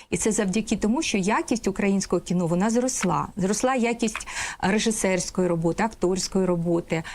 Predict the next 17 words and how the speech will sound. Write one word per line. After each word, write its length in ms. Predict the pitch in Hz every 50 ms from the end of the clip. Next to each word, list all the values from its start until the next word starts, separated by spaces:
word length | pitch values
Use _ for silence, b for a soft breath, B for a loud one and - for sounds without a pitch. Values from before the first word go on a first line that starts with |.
| B B B B
а, 340 | - 185 185 185 180 175 175
якість 400 | 190 190 220 247 240 - 233 -
сценаріїв 600 | - - 254 240 214 190 185 190 185 185 180 165
зросла. 640 | - 185 175 180 170 - - - 170 165 160 165 170 B B B B B B B _ -
І, 300 | 208 202 202 202 190 190 - -
а, 200 | 185 185 180 175
те, 180 | - 233 233
що 180 | 220 - - 202
люди 200 | 190 220 180 190
будуть 280 | - 190 165 180 165
бачити 380 | - 185 190 - - - - 180
на 100 | 180 180
ек-, 200 | 180 - - -
на 120 | 180 180
екрані, 380 | 180 180 - 226 247 285 269 226
воно 240 | 170 175 175 196 214
буде, 360 | 190 190 196 - 196 196 190